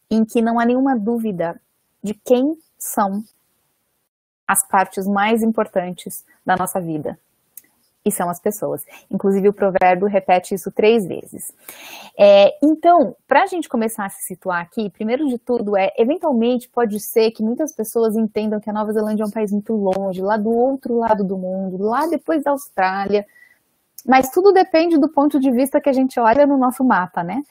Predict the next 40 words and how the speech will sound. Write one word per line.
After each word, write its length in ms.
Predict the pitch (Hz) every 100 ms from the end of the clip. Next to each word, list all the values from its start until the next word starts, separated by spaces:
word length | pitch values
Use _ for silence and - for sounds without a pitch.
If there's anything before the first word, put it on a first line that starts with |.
| _ _ _ -
É, 300 | 196 190 190
aqui 220 | 196 277
eu 100 | 285
trouxe 240 | 240 240
uma 140 | 226 208
percepção 720 | 208 - 208 - 208 226 247
que 220 | - 226
realmente 400 | 226 233 233 233
nos 180 | 226 220
aproxima 580 | 226 208 208 - 320 302
como 240 | - 226
vizinhos, 840 | 208 220 190 240 269 233 190 - - _
é, 240 | - 190 185
de, 640 | 170 196 196 190 185 180
de 80 | -
Oceano 340 | 190 - 190
Pacífico. 800 | 185 175 - 262 285 233 - 170 - _ _ _ _
Então, 460 | 214 - 220 208 - _ _ - -
pena 220 | 208 220
o 40 |
Brasil 280 | 202 190 190
não 120 | 190
fazer, 600 | 196 185 175 196 208 175 -
é, 200 | 180 170
fronteira 440 | 170 180 180 180 180
com 100 | 180
o 40 |
Oceano 240 | - 180 175
Pacífico, 540 | 170 - 277 277 -
mas 300 | 196 196 151 - - _ -
por 100 | 240
meio 240 | 240 262
dos 160 | 226 226
nossos 300 | 196 - 185
vizinhos 400 | 190 185 185 170
aqui, 240 | 170 -
Peru, 640 | 185 170 165 202 220 202 175 -
Equador, 640 | 185 170 160 185 208 196
Colômbia, 680 | - 185 165 175 202 190 175
né, 300 | 170 208 214